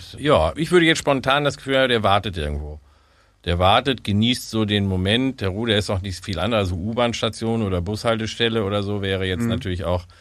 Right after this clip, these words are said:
Speaker 1: das wäre schon eine extrem durchdesignte Bushaltestelle, aber er ist auch alleine da. Ha, Moment, er ist ja irgendwie nämlich nicht alleine.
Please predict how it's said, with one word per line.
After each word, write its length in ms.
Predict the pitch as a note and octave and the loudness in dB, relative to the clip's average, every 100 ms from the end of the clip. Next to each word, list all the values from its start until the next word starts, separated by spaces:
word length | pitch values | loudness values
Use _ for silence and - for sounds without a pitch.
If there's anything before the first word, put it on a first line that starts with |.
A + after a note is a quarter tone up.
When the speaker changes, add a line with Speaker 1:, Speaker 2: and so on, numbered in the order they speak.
| - - _ _ | -20 -20 _ _
Speaker 1:
das 140 | - D#2 | -14 -6
wäre 200 | D2 D2+ | -4 -4
schon 200 | D2 C2 | -6 -4
eine 200 | D2 C#2 | -4 -6
extrem 580 | D2 - C#2+ F2 F#2 | -8 -8 -4 0 0
durchdesignte 720 | E2+ G2+ G#2 D2+ C#2+ C#2+ D2 D2 | 0 -2 -4 -6 -4 -4 -4 -6
Bushaltestelle, 720 | D#2 D#2+ F2+ F2 - F#2+ F#2+ | -10 -8 -6 -2 -2 0 0
aber 220 | F2 F#2 | 0 2
er 60 | G2+ | 0
ist 140 | G2+ | 0
auch 120 | G#2 | -2
alleine 460 | F2+ E2 D#2+ G2 B2 | 0 2 2 2 2
da. 280 | C3+ D#3 F#3 - | 2 2 0 -4
Ha, 220 | D#3+ D#3 F#2 - - - _ - | 0 0 -2 -10 -20 -20 _ -14
Moment, 500 | F2 A2+ G2+ C#2+ - _ _ _ | -6 -2 -2 -4 -10 _ _ _
er 140 | - F#2+ | -12 -10
ist 100 | - | -4
ja 100 | A2 | -2
irgendwie 360 | A#2+ A2+ G#2+ | -2 -2 0
nämlich 260 | G#2+ G2+ E2+ | 0 0 -2
nicht 240 | G#2 F#2+ | -4 -4
alleine. 480 | B1+ B1+ B1+ A#1+ C2 | -6 -8 -8 -10 -14